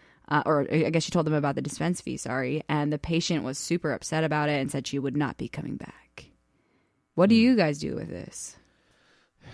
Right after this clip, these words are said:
Speaker 2: I mean, I always go out of my way to let a patient know that by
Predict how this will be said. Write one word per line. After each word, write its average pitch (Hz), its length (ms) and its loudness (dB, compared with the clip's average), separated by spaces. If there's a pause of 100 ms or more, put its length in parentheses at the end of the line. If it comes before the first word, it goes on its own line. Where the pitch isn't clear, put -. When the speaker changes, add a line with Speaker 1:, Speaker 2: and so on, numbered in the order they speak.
(200)
Speaker 2:
I 147 100 0
mean, 151 200 2
I 151 240 4
always 131 360 4
go 110 320 0
out 117 340 0
of 113 180 -6
my 104 260 -8
way 95 800 -4 (240)
to 107 840 -4 (300)
let 110 320 -6
a 95 80 -8
patient 104 580 -10
know 101 640 -8 (120)
that 104 420 -8 (500)
by 104 720 -10